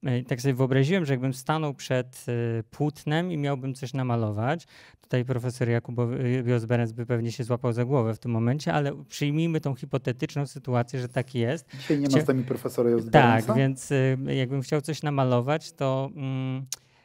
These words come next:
Speaker 1: zdecydowanie łatwiej będzie mi malować, kiedy będę miał w tym pomieszczeniu, w którym maluję, światło. E,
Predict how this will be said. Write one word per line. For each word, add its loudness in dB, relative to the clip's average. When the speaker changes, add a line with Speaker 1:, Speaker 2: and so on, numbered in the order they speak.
Speaker 1:
zdecydowanie 0
łatwiej 0
będzie -2
mi 0
malować, 0
kiedy -2
będę -4
miał -2
w -12
tym -6
pomieszczeniu, -4
w -12
którym -6
maluję, 0
światło. -2
E, 0